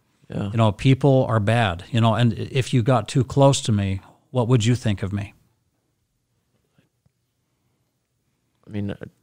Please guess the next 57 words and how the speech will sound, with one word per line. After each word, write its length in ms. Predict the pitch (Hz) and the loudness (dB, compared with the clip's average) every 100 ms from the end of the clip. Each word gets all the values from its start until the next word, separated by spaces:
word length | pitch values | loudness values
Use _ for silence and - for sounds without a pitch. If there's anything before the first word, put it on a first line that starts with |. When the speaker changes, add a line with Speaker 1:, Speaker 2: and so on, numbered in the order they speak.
| _ _ _ _ _ | _ _ _ _ _
Speaker 1:
what 160 | 123 113 | -4 -2
do 100 | 101 | 2
I 140 | 110 | 2
think 180 | 117 117 | 2 0
of 80 | 107 | 0
you? 360 | 104 113 147 214 | 0 2 0 -2
Speaker 2:
Well, 300 | 135 135 131 | 4 6 6
I'm, 160 | 139 131 | 4 0
I, 160 | 135 123 | 0 -4
I'm 180 | 143 139 | 2 4
just 220 | 139 135 | 4 4
letting 240 | 143 131 123 | 2 6 6
you 100 | 113 | 4
try 280 | - 127 | 2 2
that 220 | 113 110 - | 2 0 -2
thought 320 | - 120 120 | -2 2 4
on 200 | 104 95 | 2 0
for 140 | - | 0
a 20 | |
Speaker 1:
Yeah, 140 | 104 107 | 4 4
Speaker 2:
minute. 240 | 107 98 - | 4 0 -6
Speaker 1:
yeah, 140 | - 101 | -8 -6
yeah. 60 | 98 | 2
Speaker 2:
You 60 | |
know 80 | 120 | 4
what 60 | 117 | 6
I 40 | |
mean? 180 | 113 113 | 6 6
If, 240 | 117 - - - | 2 -4 -12 -8
so, 360 | - 139 117 98 _ _ _ | 0 2 2 -2 _ _ _
so 220 | - 135 | 0 2
in 140 | 123 | 4
fact, 300 | 117 139 117 | 4 4 2
I 40 | 123 | 2
want 220 | 135 - | 2 2
you 40 | 135 | 2
to 80 | |
do 160 | 113 110 | 2 2
this. 180 | 95 - | 2 0
I 40 | |
want 160 | 113 - | 0 2
you 40 | |
to 40 | 123 | -2
close 320 | - 135 110 | 2 2 4
your 100 | 110 | 2
eyes 160 | 107 104 | 2 0
for 140 | - | 0
a 40 | |
minute. 300 | 104 98 92 - _ _ _ _ _ _ _ - | 0 0 -4 -8 _ _ _ _ _ _ _ -2
I 60 | |
want 220 | 120 127 | 2 4
you 60 | 123 | 4
to 60 | 110 | 2
really 280 | 104 113 | 2 2
step 380 | 110 - 117 104 | 2 0 -2 0
into 180 | 117 110 | 2 2
this 440 | 98 98 - - | 0 -6 -8 -10